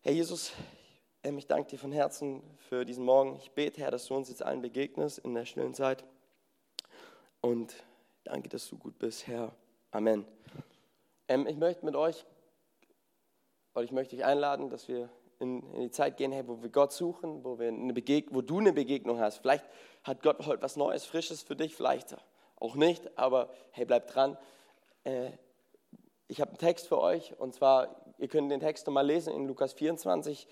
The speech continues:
steht der dreizehn bis fünfunddreißig, vielleicht kommt euch ja auch noch ein Gedanke, vielleicht spricht Gott ja auch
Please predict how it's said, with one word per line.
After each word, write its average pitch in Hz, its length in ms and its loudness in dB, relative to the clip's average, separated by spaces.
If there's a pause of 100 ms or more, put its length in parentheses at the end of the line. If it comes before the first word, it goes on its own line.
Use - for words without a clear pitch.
(480)
steht - 240 -4
der 135 120 6
dreizehn 131 680 4 (200)
bis 120 120 -4
fünfunddreißig, 143 600 -2
vielleicht - 400 -16
kommt 135 240 -6
euch 147 220 0
ja 151 100 -2
auch 143 100 -2
noch 147 80 -4
ein 131 60 -6
Gedanke, 123 300 -2
vielleicht 123 160 -16
spricht - 220 -18
Gott 131 180 4
ja 123 100 6
auch 147 220 4